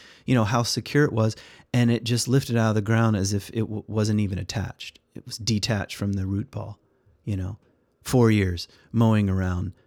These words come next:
something unnecessary. Like, what is going on? Why do I maintain these stories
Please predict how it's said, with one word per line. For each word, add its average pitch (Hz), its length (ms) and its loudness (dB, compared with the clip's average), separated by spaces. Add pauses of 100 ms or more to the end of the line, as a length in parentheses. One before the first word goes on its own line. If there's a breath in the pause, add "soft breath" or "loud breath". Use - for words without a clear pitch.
(100)
something 107 340 4
unnecessary. 101 640 -4 (260 soft breath)
Like, 120 140 2
what 151 240 6
is 185 160 4
going 151 240 2
on? 165 140 0 (260 loud breath)
Why 160 680 0 (340 soft breath)
do 117 300 0 (160)
I 113 180 2
maintain 117 560 4
these 95 180 2
stories - 540 -6